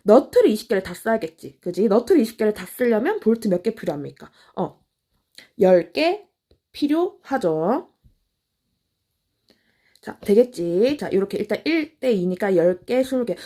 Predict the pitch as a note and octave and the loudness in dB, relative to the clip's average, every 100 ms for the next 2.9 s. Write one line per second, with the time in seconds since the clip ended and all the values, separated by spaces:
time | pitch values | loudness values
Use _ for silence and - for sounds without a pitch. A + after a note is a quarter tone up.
0 | - C4+ C4+ C4 C4 B3+ G3+ G#3+ B3 G4+ | -2 -2 2 4 4 2 0 -2 -2 -2
1 | C#5 D5 G4+ C4 G3+ - G#3+ G#3 F3+ D#3+ | -4 0 2 2 0 -2 -2 -2 -4 -4
2 | C#3 - - - G#3+ G#3 G3+ G#3 C#4 | -6 -12 -16 -8 0 2 4 2 0